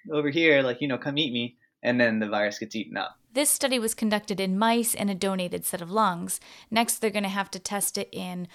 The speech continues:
Speaker 2: larger animals and eventually in humans. And so if it proves to work for coronavirus, what does this mean for viruses more broadly speaking?
Speaker 1: So the great thing about this approach is that you can just sort of swap the bait out.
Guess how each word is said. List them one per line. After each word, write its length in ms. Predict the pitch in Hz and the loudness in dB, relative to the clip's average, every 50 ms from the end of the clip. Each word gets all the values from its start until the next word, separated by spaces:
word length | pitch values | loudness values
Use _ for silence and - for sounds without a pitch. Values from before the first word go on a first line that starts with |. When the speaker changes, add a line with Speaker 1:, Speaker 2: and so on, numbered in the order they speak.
| - - _ _ | -20 -20 _ _
Speaker 2:
larger 360 | - 220 233 233 220 220 226 - | 4 6 6 6 6 4 2 2
animals 500 | - 208 202 202 196 196 190 190 190 202 | 2 0 0 0 0 0 0 0 0 0
and 120 | 208 196 | -2 -2
eventually 440 | 185 202 202 202 190 - 185 175 175 | 0 0 0 -2 -2 -2 -2 -2 -2
in 100 | 175 175 | -2 -4
humans. 600 | 175 - 247 254 226 190 175 - - 196 - - - - - - _ | -4 -4 -2 0 0 0 0 -2 -6 -8 -10 -14 -18 -20 -20 -14 _
And 140 | - 220 208 | -4 0 2
so 220 | - 269 247 233 | 4 4 6 4
if 180 | 196 247 - - | 4 2 0 -2
it 120 | - - | -4 -2
proves 340 | - - 262 269 262 262 - | 0 0 0 0 0 -2 -2
to 120 | - 330 | -2 0
work 480 | 277 220 196 185 185 190 - - - - _ - - - - _ | 0 2 4 4 4 2 -2 -8 -16 -20 _ -20 -20 -20 -20 _
for 160 | - - 214 | -6 -4 -4
coronavirus, 880 | - - 220 226 240 240 226 196 180 175 175 175 175 180 - - - - - - _ _ _ _ | -2 0 2 4 4 4 4 4 2 2 2 0 0 0 -2 -2 -4 -8 -14 -20 _ _ _ _
what 220 | _ 185 202 247 247 | _ 0 2 4 4
does 140 | 269 240 | 4 2
this 200 | 214 226 214 - | 2 0 0 0
mean 220 | 214 202 196 190 190 | 0 0 0 -2 -4
for 480 | 175 - - 190 185 180 180 175 170 - - - _ _ _ - _ | -4 -4 -2 0 0 0 0 -2 -6 -10 -18 -20 _ _ _ -20 _
viruses 580 | 196 190 - 196 185 185 185 185 - - 180 175 | -14 -2 0 0 2 2 0 -2 -4 -6 -6 -6
more 160 | 185 180 180 | -4 -4 -6
broadly 340 | 170 - 175 165 160 165 170 | -4 -2 -2 -2 -2 -4 -6
speaking? 480 | - - - 180 - - - - 180 - _ - _ _ _ | -6 -6 -8 -10 -10 -12 -14 -14 -14 -16 _ -20 _ _ _
Speaker 1:
So 160 | - - 170 | -4 0 2
the 100 | 151 151 | 2 4
great 320 | 151 160 180 214 226 220 | 4 4 4 4 4 2
thing 160 | - 170 147 127 | 0 0 2 2
about 280 | 120 123 117 113 113 | 4 4 4 2 2
this 200 | - 117 110 - | -2 -6 -6 -6
approach 640 | 110 107 - - 143 139 123 107 101 - - - - _ - - - _ _ | -8 -8 -4 0 2 2 2 2 0 -2 -6 -8 -10 _ -20 -20 -20 _ _
is 180 | 127 120 - - | -6 -6 -2 2
that 400 | 127 120 113 113 110 110 - 127 | 2 4 4 4 0 0 -2 -6
you 100 | 123 117 | -8 -6
can 160 | - 123 123 | -4 -4 -2
just 200 | 110 127 127 - | -2 -2 -2 -2
sort 140 | - 117 110 | 0 -2 0
of 80 | 104 | 0
swap 380 | - - - 113 110 113 110 - | -2 0 2 2 2 2 2 0
the 80 | 110 | -2
bait 240 | 98 110 135 143 120 | 0 2 2 2 0
out. 300 | - 82 - 50 - - | 0 -2 -4 -6 -8 -12